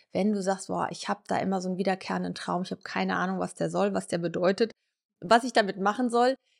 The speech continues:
Vielleicht sogar ein Traum, der dich emotional belastet und wie du da vielleicht für dich inneren Frieden schließen kannst und auch diesen Traum loswerden kannst. Denn das ist das, was viele Kunden mir berichten, dass sie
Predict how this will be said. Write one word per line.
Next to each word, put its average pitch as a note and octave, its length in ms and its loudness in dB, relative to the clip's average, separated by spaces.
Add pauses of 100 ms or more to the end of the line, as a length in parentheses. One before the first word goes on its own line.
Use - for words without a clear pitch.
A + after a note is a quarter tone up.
Vielleicht F#3+ 320 4
sogar A3 200 2
ein G3 60 -2
Traum, F#3+ 200 -2
der F#3 100 2
dich F3+ 260 -8
emotional F#3 460 -2
belastet F#3 560 0
und G3 320 -4 (460)
wie G3 200 0
du A3+ 140 2
da F#3 320 4
vielleicht F#3 480 -2
für F3 140 -6
dich - 280 -6
inneren F3+ 240 -4
Frieden G#3+ 360 -4 (300)
schließen - 480 -2
kannst G#3 480 -4
und E4+ 380 -2
auch A3 220 -2
diesen - 340 -12
Traum A3 540 -2
loswerden F3 560 -6
kannst. - 480 -14 (360)
Denn F#3 200 0
das G#3+ 160 0
ist A3+ 120 -10
das, G#3 160 -2
was F#3+ 160 -4
viele C4 240 -2
Kunden A#3+ 360 0
mir G3+ 100 0
berichten, F#3 540 -6 (400)
dass G3+ 240 -6
sie G3+ 260 -4